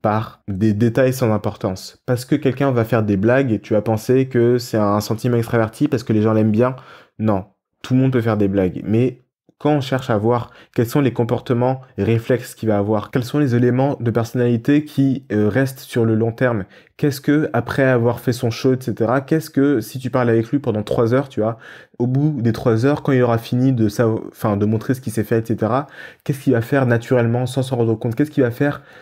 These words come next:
souvent, et si tu lui dis, il te dira, « Non, mais, enfin, ça m'arrive de faire ça, mais je le fais pas tant que ça », tu vois, ce genre de choses. Tout ça, c'est vraiment ça qu'il faut réussir à voir. C'est ça qui fait que si tu parles à deux gens de la même personnalité, même s'ils ont des vies totalement différentes,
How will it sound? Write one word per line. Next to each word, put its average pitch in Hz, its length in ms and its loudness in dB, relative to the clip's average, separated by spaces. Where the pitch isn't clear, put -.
souvent, 143 640 0
et 110 300 2
si 135 160 -4
tu 131 160 -4
lui 120 120 2
dis, 156 320 2
il 110 60 -10
te 110 100 -2
dira, « 95 300 2
Non, 95 240 2
mais, 76 160 -2
enfin, - 240 -4
ça 104 160 -2
m'arrive 104 260 2
de 101 80 0
faire 98 160 -2
ça, 117 180 0
mais 101 100 0
je 85 40 -6
le 90 80 -4
fais 101 80 -2
pas 98 160 0
tant 107 220 0
que - 80 -8
ça », 110 240 0
tu - 120 -8
vois, 98 140 0
ce - 160 -6
genre 113 180 2
de 113 80 2
choses. 104 360 -2
Tout 143 100 -2
ça, 156 320 0
c'est - 140 -2
vraiment 123 200 2
ça 151 180 0
qu'il 151 120 -10
faut 113 120 2
réussir 107 280 0
à 90 80 0
voir. 85 260 -6
C'est - 200 -12
ça 135 160 2
qui 131 160 -4
fait 156 180 0
que 123 220 0
si - 180 -8
tu 135 120 -10
parles 143 340 0
à 107 100 2
deux 110 160 2
gens 135 240 2
de 113 100 0
la 95 120 0
même 127 180 2
personnalité, 131 720 0
même 113 140 0
s'ils 127 280 0
ont 113 60 2
des 104 160 2
vies 131 240 -2
totalement 127 420 0
différentes, 120 540 -2